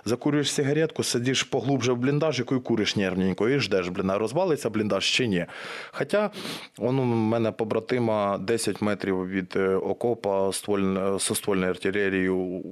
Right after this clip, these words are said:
ударили. Він даже, блін, скажіть, що, блін, на слідуючий день накрився бліндажик посильніше, тому що, говорить,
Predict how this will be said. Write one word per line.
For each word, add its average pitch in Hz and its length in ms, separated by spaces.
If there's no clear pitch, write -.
ударили. 98 500
Він 123 200
даже, 170 220
блін, 156 340
скажіть, 139 380
що, - 160
блін, 113 160
на 117 140
слідуючий 123 400
день 107 380
накрився 104 640
бліндажик 98 540
посильніше, 101 580
тому 110 300
що, 117 140
говорить, 107 360